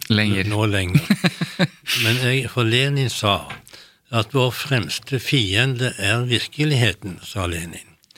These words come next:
Speaker 2: Og det synes jeg er ganske klokt sagt, for det, journalistikk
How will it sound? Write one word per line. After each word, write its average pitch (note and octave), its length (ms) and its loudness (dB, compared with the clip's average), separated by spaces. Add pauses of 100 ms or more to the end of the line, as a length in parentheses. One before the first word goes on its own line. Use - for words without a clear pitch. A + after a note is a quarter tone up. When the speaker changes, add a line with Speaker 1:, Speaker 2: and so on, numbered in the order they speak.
(680)
Speaker 2:
Og A2+ 240 -6 (280)
det C3 420 2
synes A#2 280 -2
jeg G#2+ 120 0
er G#2+ 120 0
ganske F#2 280 -6
klokt F#2 320 -8
sagt, - 380 -6
for A#2 100 -6
det, G#2+ 300 -8
journalistikk - 840 -2